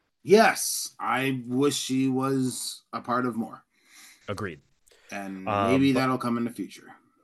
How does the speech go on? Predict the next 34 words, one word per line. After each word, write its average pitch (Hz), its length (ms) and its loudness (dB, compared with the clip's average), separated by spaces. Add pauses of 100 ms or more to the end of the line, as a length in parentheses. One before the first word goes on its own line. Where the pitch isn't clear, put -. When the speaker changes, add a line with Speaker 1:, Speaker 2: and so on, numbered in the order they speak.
Speaker 2:
But 135 140 -2
we 131 100 -6
see 165 280 -2
that 139 180 -2
this 143 160 -4
was 110 160 -4 (100)
all 113 680 0
an 98 100 -6
illusion 117 640 -4
from 92 180 -10
this 90 160 -16
little 104 160 -8
girl 95 240 -6
named 90 220 -10
Star 123 480 -2
who 107 100 -10
was 87 160 -12
afraid. 147 640 -4 (480)
Uh, 90 240 -6
Oliver 104 340 0
is 98 120 -6
able 98 160 -6
to 98 100 -14
reach 107 320 -8
her 113 240 -6
on 92 180 -6
a, 87 540 -8
uh, 71 300 -14 (160)
on 92 80 -10
a 85 60 -12
personal, 127 680 -10 (680)
more 98 80 -8
fundamental 107 520 -8
level, 117 400 -4